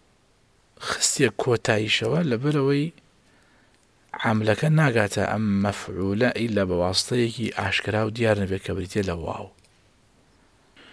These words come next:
الله بريتي لا اسميكي منصوب. ناويكي منصوبة. الذي يذكر بعد واو.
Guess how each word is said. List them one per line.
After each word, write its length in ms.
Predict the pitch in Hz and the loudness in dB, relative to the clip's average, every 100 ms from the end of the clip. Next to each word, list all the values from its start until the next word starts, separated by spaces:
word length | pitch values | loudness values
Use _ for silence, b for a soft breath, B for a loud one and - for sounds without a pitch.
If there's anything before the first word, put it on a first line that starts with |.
| B B B B B B B B B B _ - - | B B B B B B B B B B _ -8 4
الله 200 | 170 202 | 8 10
بريتي 380 | 165 151 - 190 | 8 6 4 6
لا 180 | 151 180 | 6 6
اسميكي 500 | - - 180 - 170 | 4 6 6 8 6
منصوب. 500 | 131 104 - 78 - - B B B B B B B B 123 | 6 4 2 2 -8 -20 B B B B B B B B 4
ناويكي 460 | 147 151 147 - | 6 6 4 0
منصوبة. 600 | 104 87 90 104 90 80 - _ _ _ B B B B B B B - | 0 0 0 0 0 -4 -10 _ _ _ B B B B B B B 2
الذي 380 | 135 175 160 151 | 4 6 8 8
يذكر 580 | 170 131 107 113 110 | 8 4 0 -2 0
بعد 380 | 98 127 101 98 | 0 2 2 2
واو. 440 | 98 87 92 80 | 2 4 2 0